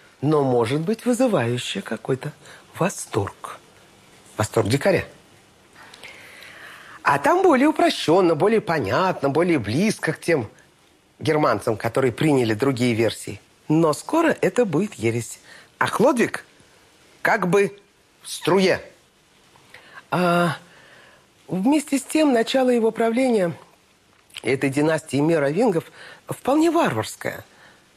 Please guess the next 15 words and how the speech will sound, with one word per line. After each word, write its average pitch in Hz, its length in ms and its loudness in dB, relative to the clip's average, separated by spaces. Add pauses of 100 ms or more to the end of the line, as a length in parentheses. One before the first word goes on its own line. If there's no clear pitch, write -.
(100)
Почему 226 320 2
меровинги? 151 1000 -2 (600)
Хлодвиг 175 760 0 (440)
считался, 226 800 0 (520)
а, 127 320 2 (440)
из 156 200 0
рода 139 400 4
некоего, 127 500 2
человеком 156 560 0
из 147 160 0
рода 131 260 2
некого 131 380 2
Меровея, 120 1160 0 (1040)
полулегендарной 123 840 0
фигуры, 107 480 -4